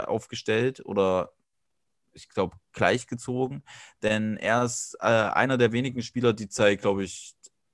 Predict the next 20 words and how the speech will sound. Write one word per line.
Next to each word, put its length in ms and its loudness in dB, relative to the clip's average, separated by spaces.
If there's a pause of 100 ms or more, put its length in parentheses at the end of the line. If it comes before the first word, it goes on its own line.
(140)
seit 540 2
Beginn 440 2
der 240 6
Analysen 840 2
von 420 6
Field 480 4
Goal, 340 6
Defense, 840 -2
Stats, 460 2
was 220 2
weiß 280 -2
ich, 240 -8 (340)
also 140 0
in 80 2
den 40 4
letzten 280 2
zwanzig 360 0
Jahren, 300 4
dreißig 380 -2
Jahren, 340 0